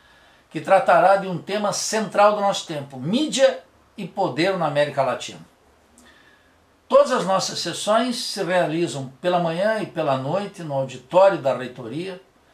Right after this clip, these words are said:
segunda, terça e quarta-feira da próxima semana. O acesso é livre, o debate é de alto nível, os convidados são de excelente qualidade e nós queremos fazer uma reflexão sobre o poder político.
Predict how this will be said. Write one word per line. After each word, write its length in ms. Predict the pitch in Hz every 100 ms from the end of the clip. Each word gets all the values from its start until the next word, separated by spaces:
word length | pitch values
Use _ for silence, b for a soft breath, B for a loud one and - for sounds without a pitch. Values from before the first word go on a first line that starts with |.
| b b b
segunda, 580 | - - 156 226 262 226
terça 580 | - 214 240 - 214 - -
e 80 | 170
quarta-feira 1000 | - 196 220 - 135 - 185 147 - - _
da 180 | - 135
próxima 460 | 135 165 156 156 147
semana. 460 | - 120 110 - _ b b b b b b b
O 100 | 226
acesso 460 | 214 - 180 -
é 40 | 175
livre, 580 | 175 247 220 233 220 - _
o 100 | -
debate 440 | 175 180 156 196 180
é 40 |
de 200 | 143 143
alto 360 | 147 226 220 196
nível, 520 | 175 214 214 202 202 _ b b b b b b
os 140 | 170
convidados 800 | - 208 175 175 175 185 160 -
são 500 | - 185 180 147 127
de 120 | 123
excelente 640 | 185 190 - 156 156 226 -
qualidade 680 | - 135 127 135 175 175 - b b b b
e 80 | 196
nós 200 | 247 285
queremos 320 | 269 277 294
fazer 240 | 240 196
uma 140 | 254 247
reflexão 500 | 208 220 208 - 262
sobre 220 | 285 285
o 40 |
poder 500 | - 311 - 190 240
político. 600 | 175 135 113 107 - -